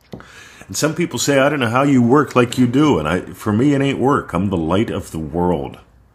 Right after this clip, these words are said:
So are you. Let your light shine.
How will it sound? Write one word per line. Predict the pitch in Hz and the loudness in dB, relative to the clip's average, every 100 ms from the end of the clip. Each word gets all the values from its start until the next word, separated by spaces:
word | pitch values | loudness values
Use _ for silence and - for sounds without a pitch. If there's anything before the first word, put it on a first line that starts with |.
| _ _ _ _ _ _ - | _ _ _ _ _ _ -12
So | - - 104 | -2 2 2
are | 101 | 2
you. | 82 85 82 64 - - _ _ _ _ _ _ _ | 2 0 0 -4 -14 -20 _ _ _ _ _ _ _
Let | 85 107 - | -4 -4 -2
your | 87 | -2
light | 80 90 104 | 0 -2 -4
shine. | - - 82 82 76 62 | -4 -4 -2 -4 -6 -12